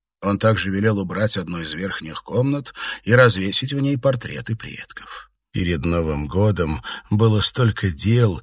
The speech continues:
что во дворцах Нинго и Жунго все, начиная с хозяев и кончая слугами,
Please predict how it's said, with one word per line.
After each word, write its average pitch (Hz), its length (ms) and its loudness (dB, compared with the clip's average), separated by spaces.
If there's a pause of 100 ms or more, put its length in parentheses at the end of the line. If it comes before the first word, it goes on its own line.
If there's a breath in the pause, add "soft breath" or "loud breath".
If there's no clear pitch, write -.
(140 loud breath)
что - 280 0
во 101 100 2
дворцах 104 680 2
Нинго 98 500 2
и 95 40 0
Жунго 90 520 2
все, - 440 -2
начиная 80 520 -4
с - 100 -6
хозяев 80 640 -4
и - 60 -20
кончая 69 460 -6
слугами, 90 760 -4